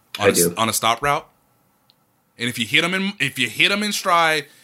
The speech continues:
Speaker 1: with timing, in rhythm, but mentally, totally get, we haven't really been connecting. Demarcus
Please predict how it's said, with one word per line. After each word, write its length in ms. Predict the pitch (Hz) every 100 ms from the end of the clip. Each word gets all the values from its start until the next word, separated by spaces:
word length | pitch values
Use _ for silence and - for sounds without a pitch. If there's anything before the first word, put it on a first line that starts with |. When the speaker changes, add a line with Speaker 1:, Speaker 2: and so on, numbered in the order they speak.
| _ -
Speaker 1:
with 220 | 123 165 180
timing, 560 | 175 165 160 151 139 -
in 180 | 151 175
rhythm, 400 | 160 156 151 135
but 160 | 139 226
mentally, 640 | 349 370 - 233 208 202 _ _ -
totally 480 | 170 214 269 311
get, 320 | 262 330 302 247 - _ -
we 180 | 151
haven't 240 | - 240 226
really 180 | 254 262
been 160 | 277
connecting. 800 | - 294 370 - - 185 147 139 _ _ _ _ _ _ -
Demarcus 500 | 107 117 120 117